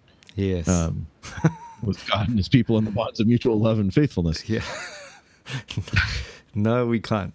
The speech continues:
Speaker 1: No. <laughs>
Speaker 2: Yeah.
Speaker 1: Okay. <laughs> They forgot about Noah. Oh, yeah. Whose, uh, definition is that, by the way? Oh, you got, oh, that's Norman
Speaker 2: I
Speaker 1: Shepherd.
Speaker 2: belie-, yeah.
Speaker 1: Oh, boy.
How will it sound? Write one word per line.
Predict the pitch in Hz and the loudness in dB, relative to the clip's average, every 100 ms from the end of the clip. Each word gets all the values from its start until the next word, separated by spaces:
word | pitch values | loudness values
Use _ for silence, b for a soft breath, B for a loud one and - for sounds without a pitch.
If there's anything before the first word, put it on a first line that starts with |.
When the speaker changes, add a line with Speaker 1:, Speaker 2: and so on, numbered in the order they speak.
| - | -2
Speaker 1:
No. | 117 117 | 0 0
<laughs> | 117 - - - - - 143 127 | -2 -6 -10 -12 -12 -8 -8 -2
Speaker 2:
Yeah. | 92 80 | 0 0
Speaker 1:
Okay. | - - 127 - - - | -2 -2 2 2 2 -2
<laughs> | - - 123 | -2 -6 -4
They | 135 | -4
forgot | - 95 107 | -2 -2 -2
about | 117 117 110 | 0 2 2
Noah. | 107 92 87 B B B - | 0 0 -6 B B B 0
Oh, | 110 | 2
yeah. | 113 104 | 2 0
Whose, | 101 190 208 | 2 2 4
uh, | 214 | 6
definition | 185 170 170 170 147 | 4 6 4 4 2
is | 180 | 2
that, | 123 90 | 0 -2
by | 98 | -2
the | 95 | -2
way? | 101 156 214 _ _ | -2 -2 -6 _ _
Oh, | 107 | 0
you | 104 | 0
got, | 98 110 123 | 2 0 2
oh, | 143 | 2
that's | 151 - | 2 2
Norman | 143 113 | 2 4
Speaker 2:
I | |
Speaker 1:
Shepherd. | 104 113 95 | 4 4 4
Speaker 2:
belie-, | 98 104 113 - _ _ _ _ _ _ _ | 2 2 0 -6 _ _ _ _ _ _ _
yeah. | 95 85 - - | 0 0 -2 -6
Speaker 1:
Oh, | 90 92 90 95 | -2 0 0 -2
boy. | - - 107 | -4 -8 -10